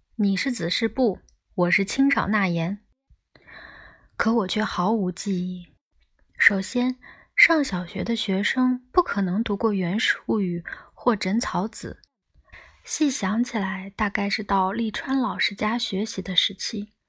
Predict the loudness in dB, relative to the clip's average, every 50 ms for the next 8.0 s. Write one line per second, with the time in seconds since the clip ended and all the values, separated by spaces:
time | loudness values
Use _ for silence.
0 | _ -20 -20 -20 -20 -20 _ _ -20 -20 -20 -20 -20 _ -20 -20 -18 -18 -18 -20
1 | -20 -20 _ _ 2 4 4 4 2 0 0 0 2 2 2 0 -2 -4 -4 -2
2 | -2 -2 -2 -2 -2 -2 0 0 2 2 2 0 0 -2 -2 -2 -2 -2 0 0
3 | 0 0 0 0 0 0 -2 -2 -2 -2 -2 -2 -4 -4 -2 -4 -4 -4 -4 -4
4 | -4 -2 -2 -2 -2 -2 -2 -2 -2 0 -2 -4 -4 -8 -12 _ _ _ _ _
5 | _ _ _ _ _ _ _ _ -4 -2 0 2 2 2 0 0 2 2 2 2
6 | 2 2 2 2 -2 -2 -2 -2 -2 -2 -4 -6 -10 _ _ -20 -20 -20 -20 _
7 | -8 -4 -4 -2 0 0 0 0 0 -2 -2 0 0 0 0 0 -2 -4 -4 -6